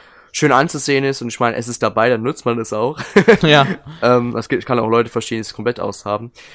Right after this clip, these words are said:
Speaker 1: Ähm, ich muss sagen, es ist halt sehr mit, äh, New Super Mario Bros. zwei vergleichbar. Ähm, ma-, also allgemein ist Yoshi da halt so ein bisschen so, ähm,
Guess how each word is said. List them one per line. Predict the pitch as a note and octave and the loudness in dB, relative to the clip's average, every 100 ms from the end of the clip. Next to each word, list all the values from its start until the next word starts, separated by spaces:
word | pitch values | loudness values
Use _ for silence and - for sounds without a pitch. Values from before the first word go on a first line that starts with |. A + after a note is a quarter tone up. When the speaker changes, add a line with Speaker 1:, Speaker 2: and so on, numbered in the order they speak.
| - C3 - | -20 -14 0
Speaker 1:
Ähm, | A#2 B2+ A2 | 2 2 -2
ich | - | -6
muss | C#3 | -2
sagen, | C3 B2 C3+ | 2 2 2
es | A#2+ | -4
ist | C3 C#3 | -4 -2
halt | A#2+ - | -2 0
sehr | B2 | 0
mit, | C3+ B2 - | 0 -4 -6
äh, | A2 A2 | -4 -4
New | A2 A#2+ | -4 -6
Super | C3 B2+ B2 | -6 -4 -4
Mario | A2+ A2+ A2+ | -2 -2 -2
Bros. | - A2+ - | -2 -4 -4
zwei | - A#2 C3+ | -4 -2 -2
vergleichbar. | A#2 - G#2+ - - B2+ - - - _ _ - | -6 -6 -8 -6 -6 -6 -8 -20 -20 _ _ -4
Ähm, | A2+ A2 A2 G#2+ G#2+ - _ _ _ _ _ - - - | 0 0 -4 -8 -10 -14 _ _ _ _ _ -20 -20 -12
ma-, | A2 G#2+ | -8 -6
also | A2+ A2 A2+ | -4 -2 -2
allgemein | A2 A#2 A2+ A#2+ | -2 -2 0 0
ist | A#2 - | -2 -4
Yoshi | B2 D3+ C3 | -4 -4 -2
da | B2 | -2
halt | A#2+ A2 | -2 -4
so | - | -8
ein | A2 | -12
bisschen | G#2+ G2+ | -12 -14
so, | - G#2 G#2 - - _ - | -12 -12 -12 -16 -20 _ -12
ähm, | F#2+ F#2 F#2 F#2 | -10 -10 -12 -16